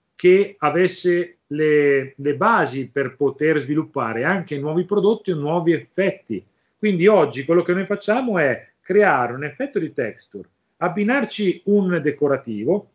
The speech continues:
e metterci tutta la parte poi tecnica di sostanza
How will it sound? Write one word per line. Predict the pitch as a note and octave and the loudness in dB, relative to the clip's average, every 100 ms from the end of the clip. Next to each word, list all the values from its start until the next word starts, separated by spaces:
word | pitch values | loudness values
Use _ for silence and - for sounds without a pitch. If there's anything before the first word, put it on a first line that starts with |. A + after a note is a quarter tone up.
| _ | _
e | - C4+ | -6 0
metterci | A#3 A3 C#4 C4+ A3 | 0 2 0 0 -2
tutta | C#4 C#4 | 0 2
la | G#3 | 2
parte | - G#3 E3 C3 - B2+ | 4 2 2 -2 -4 -2
poi | F#3+ C#3+ C3 | 0 0 -2
tecnica | - F#3+ D#3 C3+ C3 | -2 -4 -4 -10 -8
di | D3 | -6
sostanza | - G#3 - F3 D#3 D3 G#3+ A3 | -6 -6 -2 -2 -2 -2 -2 -2